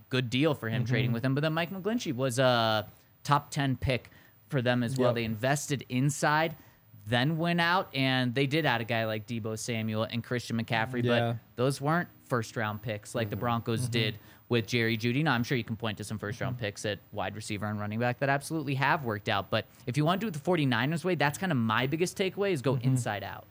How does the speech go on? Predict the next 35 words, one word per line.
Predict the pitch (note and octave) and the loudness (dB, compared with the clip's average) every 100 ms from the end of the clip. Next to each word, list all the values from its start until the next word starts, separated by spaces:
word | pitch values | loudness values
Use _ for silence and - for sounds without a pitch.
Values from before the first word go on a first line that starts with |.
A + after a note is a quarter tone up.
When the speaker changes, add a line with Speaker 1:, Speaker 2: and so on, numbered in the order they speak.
| - - - _ D#3 | -20 -20 -20 _ 4
Speaker 2:
And, | F3 E3+ | 4 6
I | |
mean, | D3 C3+ B2 A2 - _ _ _ | 4 2 2 -6 -16 _ _ _
Christian | - C#3 D#3+ | -2 0 2
McCaffrey. | D#3+ F#3 F3+ D3 C#3 - - _ _ _ - | 4 6 6 2 0 -2 -18 _ _ _ 4
People | G3+ A3 C#4+ | 6 8 6
make | C4+ C4 | 6 4
the | B3 | 4
mistake | A#3 - G#3+ G3 | 2 6 4 6
of | D#3 | 2
saying | - D3+ D3 C#3 | 4 4 4 2
that | C3 | 4
running | C#3+ D#3 | 4 4
backs | D#3 D3 - | 4 2 0
aren't | D3 D3 | 0 2
important. | C#3+ A#2+ C#3 C#3 G3 - - - | 2 2 2 2 -4 -6 -16 2
They're | F3 F3+ | 6 8
very | G3 G3 | 8 6
important. | C#3+ B2+ - A#2 | 4 0 0 4
They're | D3+ | 6
one | F3+ | 8
of | |
the | F3 | 8
most | F3 D#3+ | 6 4
important | - E3+ D3 C#3 - - - - - - | 2 2 2 -4 -4 -18 -20 -20 -14 2
positions | D#3+ E3 D#3 D3+ | 4 6 4 6
on | C#3 | 6
the | A#2 | 4
field. | E3+ D#3 A2 G#2 - - - | 6 6 4 -2 -16 -2 4
They're | E3 | 6
just | F3 - - | 6 2 2
not | D3 E3+ | 4 6
a | D3+ | 6
good | D3 | 4
investment. | C3+ B2 D3+ - - | 4 4 2 2 -10